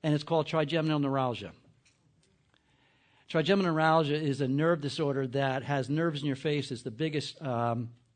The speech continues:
nerve in your face. And I'll get shooting lightning bolts of pain throughout the day. And ever since two thousand ten, there's not been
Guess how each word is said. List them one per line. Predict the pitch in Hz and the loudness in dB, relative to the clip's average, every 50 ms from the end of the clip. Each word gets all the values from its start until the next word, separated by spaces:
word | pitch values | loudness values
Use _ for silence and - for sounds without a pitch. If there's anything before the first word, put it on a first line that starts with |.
| _ _ | _ _
nerve | 143 139 151 160 165 156 147 143 - | -4 0 0 2 2 2 0 -2 -4
in | 170 170 175 | -4 -4 -2
your | 165 143 123 | -2 -2 -4
face. | - - 123 113 113 110 - - - - _ _ _ _ _ _ - - - - - - _ | -4 -6 -4 -4 -4 -6 -8 -12 -18 -20 _ _ _ _ _ _ -20 -20 -20 -20 -20 -16 _
And | - 143 135 135 | -4 -2 0 2
I'll | 143 143 147 | 2 2 0
get | 147 147 143 139 139 | 2 0 -2 -2 -2
shooting | - - 202 196 185 175 156 139 131 | -4 -4 -4 -2 -2 -2 -2 -2 0
lightning | 131 139 151 160 156 135 127 | 0 -2 -2 -2 -4 -6 -6
bolts | 113 104 120 117 110 110 - - - - - _ | -6 -6 -6 -8 -8 -8 -12 -16 -16 -18 -18 _
of | - 123 110 107 - _ | -10 -8 -8 -8 -12 _
pain | - - 143 135 110 92 80 82 - _ _ _ _ _ _ _ _ _ _ _ _ _ - | -8 -6 -4 -4 -4 -6 -12 -16 -20 _ _ _ _ _ _ _ _ _ _ _ _ _ -6
throughout | 139 135 127 117 | -4 -4 -2 -2
the | 123 | -4
day. | 110 120 120 113 107 104 | -4 -4 -4 -2 -4 -4
And | 107 131 | -2 -2
ever | 156 160 165 | -2 -2 -2
since | 151 - 156 139 131 | -4 -2 -4 -4 -4
two | - - 185 180 | -4 -6 -6 -2
thousand | 151 160 147 139 135 120 123 117 113 113 | 2 2 2 2 2 0 -2 -6 -6 -8
ten, | - - 143 175 156 131 123 120 120 117 120 - - - 139 - | -4 -2 -2 0 0 0 0 0 -2 -4 -6 -12 -18 -18 -12 -6
there's | - 135 131 110 | -4 -4 -2 0
not | 147 156 151 147 147 151 | 2 2 2 2 0 0
been | 151 143 135 131 131 127 135 | 0 0 2 0 -2 -4 -6